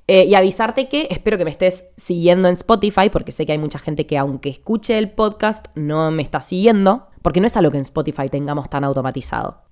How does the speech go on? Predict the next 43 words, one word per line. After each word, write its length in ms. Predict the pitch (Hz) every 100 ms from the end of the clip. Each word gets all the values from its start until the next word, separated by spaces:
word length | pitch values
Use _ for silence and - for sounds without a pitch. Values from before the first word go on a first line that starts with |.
| -
Nada, 180 | 214 196
si 100 | 185
querés 120 | 208
también 200 | 196 170
en 80 | 151
Instagram, 320 | 147 143 131
en 60 | 127
TikTok, 260 | 127 135
en 80 | 127
toda 140 | 156 120
la 80 |
bola. 180 | - -
Ya 140 | - 175
lo 60 |
sabés. 440 | 151 151 147 - _ _ _ - -
Ya 300 | 151 151 147
lo 120 | 147
sabés. 420 | 139 139 147 - -
No 120 | 160
lo 100 | 143
tengo 120 | 147
que 80 | -
decir. 460 | 117 - 147 123 123 _ _ _ _ _ _ _ _ _ -
Y 100 | 175
dando 180 | 220
vuelta 180 | 226 226
a 20 |
la 60 | 214
página, 440 | 214 202 208 220
<laughs> 20 | -
tengo 240 | 208 208
otra 200 | 196 185
cosa 180 | 185 180
que 80 | 165
decir 280 | 147 170
antes 180 | 165 156
de 40 | 151
empezar 320 | 131 135 131
con 120 | 143
el 100 | 131
tema 200 | 147 156
de 100 | 143
hoy, 220 | 139 139